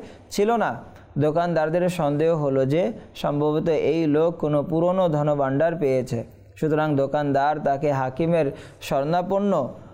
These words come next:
করলো এবং হাকিম তাকে জিজ্ঞাসাবাদ শুরু করলো। বলল, "বলো, ধনভাণ্ডার কোথায়?" ইয়ামলিখা বলল, "কোনো ধনভাণ্ডার নেই, এটা আমারই টাকা।" হাকিম বলল যে, "আমি কিভাবে মেনে নেব যে এই টাকা তোমার?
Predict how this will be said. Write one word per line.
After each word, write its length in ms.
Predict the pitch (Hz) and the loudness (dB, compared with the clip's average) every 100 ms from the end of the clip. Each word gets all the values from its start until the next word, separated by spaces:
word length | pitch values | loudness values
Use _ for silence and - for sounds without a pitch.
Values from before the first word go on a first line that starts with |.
| - - | -12 -4
করলো 480 | 214 226 190 131 - | 0 2 0 0 -2
এবং 220 | 147 160 | 0 2
হাকিম 440 | 139 139 190 190 | 0 0 -2 0
তাকে 340 | 170 147 165 151 | 0 0 0 0
জিজ্ঞাসাবাদ 680 | 139 139 147 147 165 151 147 | 0 0 0 0 0 0 -2
শুরু 300 | - 147 143 | -2 -2 0
করলো। 380 | 139 135 139 | 0 2 2
বলল, 380 | 131 135 151 170 | 2 2 2 2
"বলো, 480 | - 135 185 180 - - - | 2 2 2 2 -2 -10 -6
ধনভাণ্ডার 640 | 139 151 165 151 147 165 175 | -2 0 0 0 2 0 0
কোথায়?" 580 | 160 147 175 185 143 - | -2 0 0 0 -2 -4
ইয়ামলিখা 520 | 147 160 175 180 190 196 | -2 0 2 2 2 0
বলল, 380 | 170 165 190 | 0 2 2
"কোনো 340 | 196 180 175 185 | 0 0 0 2
ধনভাণ্ডার 840 | 156 151 170 160 156 156 175 180 | 2 2 2 2 0 0 0 2
নেই, 380 | 156 180 156 120 - - - | 2 2 2 -4 -10 -18 -4
এটা 240 | 156 180 | -2 0
আমারই 560 | 175 131 156 180 233 269 | 0 -2 0 2 2 2
টাকা।" 420 | 208 156 143 107 - - | 0 0 -2 -2 -6 -10
হাকিম 360 | 131 131 180 175 | -6 -2 0 2
বলল 320 | 160 160 175 | 2 2 2
যে, 160 | 175 160 | 2 0
"আমি 280 | 135 156 | 0 0
কিভাবে 420 | 147 160 156 165 180 | 0 0 0 0 2
মেনে 240 | 175 175 | 2 2
নেব 320 | 170 165 170 175 - - | 2 2 0 -4 -14 -8
যে 100 | 139 | -4
এই 280 | 151 170 185 | 0 2 2
টাকা 340 | 170 156 180 175 | 2 0 0 0
তোমার? 440 | 175 151 160 170 | 0 0 0 0